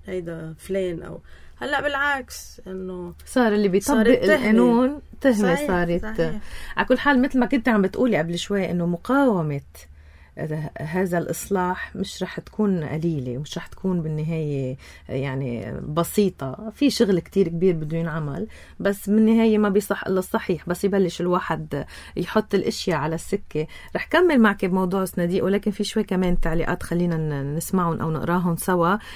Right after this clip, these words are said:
Speaker 2: آه، الشخص اللي حكي عن موضوع التعاونيات الاستهلاكية بيقول: "القانون الصادر لم يطبق، وتنفيذه من ضمن صلاحياتك كما يعتقد."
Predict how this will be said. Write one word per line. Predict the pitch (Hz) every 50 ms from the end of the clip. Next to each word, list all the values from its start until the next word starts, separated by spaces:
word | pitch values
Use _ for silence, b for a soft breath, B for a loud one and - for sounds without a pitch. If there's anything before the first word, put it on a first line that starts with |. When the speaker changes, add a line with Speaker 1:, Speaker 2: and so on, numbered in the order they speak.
| B B B B -
Speaker 2:
آه، | - 165 165 165 156 143 - -
الشخص | - - - 285 - - -
اللي | 240 208 214
حكي | - 320 - -
عن | 220 190 190
موضوع | 185 185 185 202 214
التعاونيات | 196 - - 175 180 190 202 220 220
الاستهلاكية | - - - 175 180 180 180 180 - - 196 202 190
بيقول: | 175 175 - 233 220 202
"القانون | 180 - - 190 220 277 311 269
الصادر | 226 - - - 247 254 254 196 208 180
لم | 190 208 262 320 339 320 320
يطبق، | 285 240 220 - - 196 185 170 160 165 170 190 240 - - - B B B B B B B
وتنفيذه | - 202 - 233 220 214 - - 277 285 294 254 202 214 220 226
من | 214 214 240 254 269 240
ضمن | 226 240 240 240 233
صلاحياتك | 220 - 185 180 185 185 - - 190 185 202 214 214 - - - 196 190 - - - - 147 135 143 - -
كما | 190 190 190 180
يعتقد." | 180 165 139 - - 127 - - 151 123 127 -